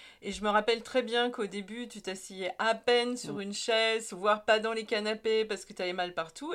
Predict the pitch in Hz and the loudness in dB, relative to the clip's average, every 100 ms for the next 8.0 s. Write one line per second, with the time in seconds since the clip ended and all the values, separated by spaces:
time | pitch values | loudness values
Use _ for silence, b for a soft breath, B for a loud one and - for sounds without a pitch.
0 | - 220 294 277 277 240 214 226 208 240 | -6 -4 0 2 6 4 4 -6 -10 -8
1 | 226 220 190 185 185 175 208 302 403 - | -6 -6 -8 -8 -8 -8 -8 -6 -4 -6
2 | B B B B B B B - 240 190 | B B B B B B B 0 2 6
3 | 202 196 - 226 247 220 190 170 208 - | 6 4 2 4 4 2 2 4 2 2
4 | 214 180 165 139 143 139 - _ _ - | 2 4 4 4 0 -2 -6 _ _ -2
5 | 175 180 151 135 135 151 135 135 127 B | 2 2 0 0 4 4 2 -4 -10 B
6 | B 196 208 247 269 302 349 - 233 - | B -4 6 12 12 12 10 6 2 6
7 | 294 - 302 - 359 247 330 311 247 | 4 6 6 6 4 2 -2 2 4